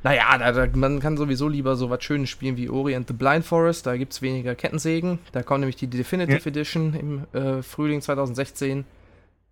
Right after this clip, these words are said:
Speaker 2: Ich hab mich nicht mit befasst, was da jetzt definitiv dran ist, um ehrlich zu sein. Ich wüsste nicht, dass es einen Download-Content gibt. Vielleicht gibt es dann als Box-Fassung, was hübsch im Regal ist, aber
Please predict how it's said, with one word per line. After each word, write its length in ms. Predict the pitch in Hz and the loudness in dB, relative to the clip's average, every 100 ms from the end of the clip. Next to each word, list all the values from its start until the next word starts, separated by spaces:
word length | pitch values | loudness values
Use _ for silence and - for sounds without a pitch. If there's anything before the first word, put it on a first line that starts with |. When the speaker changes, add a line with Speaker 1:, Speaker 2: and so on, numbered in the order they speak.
| _ _ _ | _ _ _
Speaker 2:
Ich 140 | 139 175 | -2 2
hab 140 | 190 | 6
mich 140 | 185 | 8
nicht 200 | 185 196 | 8 4
mit 140 | 202 - | 0 -2
befasst, 380 | 165 180 180 170 | 2 4 4 2
was 160 | 156 | 2
da 100 | - | 6
jetzt 240 | 160 - 170 | 6 6 2
definitiv 540 | 147 170 165 165 147 | 2 2 2 0 -2
dran 180 | 147 139 | 0 2
ist, 380 | 180 135 - 160 | 2 0 -4 -4
um 100 | 147 | -2
ehrlich 240 | 143 131 | -2 -4
zu 140 | - | -4
sein. 260 | - 120 131 | 0 2 2
Ich 320 | 131 - 160 | -2 -4 0
wüsste 220 | 156 - | 0 2
nicht, 160 | 175 180 | 2 2
dass 100 | 170 | 0
es 140 | 165 | 0
einen 100 | 151 | 0
Download-Content 760 | 143 135 196 208 202 196 202 202 | 4 6 6 4 2 2 2 4
gibt. 320 | 214 214 - - | 4 4 0 2
Vielleicht 240 | 156 147 | 2 2
gibt 220 | - - | -2 -4
es 80 | 143 | -4
dann 100 | 156 | 0
als 160 | 147 139 | 0 2
Box-Fassung, 760 | 156 170 - 170 170 180 156 | 0 0 2 4 4 6 4
was 280 | 147 - - | 4 2 2
hübsch 220 | 156 - | 2 2
im 80 | 151 | 4
Regal 320 | 131 131 151 | 4 6 6
ist, 160 | 170 151 | 4 4
aber 340 | 143 135 131 | 4 6 4